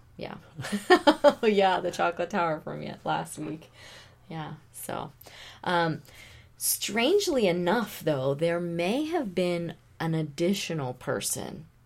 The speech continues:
that was killed that we don't really know about. Um,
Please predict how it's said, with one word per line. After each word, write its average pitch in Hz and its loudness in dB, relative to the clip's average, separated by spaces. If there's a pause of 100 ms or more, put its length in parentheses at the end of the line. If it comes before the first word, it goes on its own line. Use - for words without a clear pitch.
(160)
that 147 -4
was 139 -6
killed 127 -4 (680)
that 151 -2 (1120)
we 147 -6
don't 143 -6 (120)
really 139 -6
know 135 -6 (180)
about. - -14 (920)
Um, 131 -8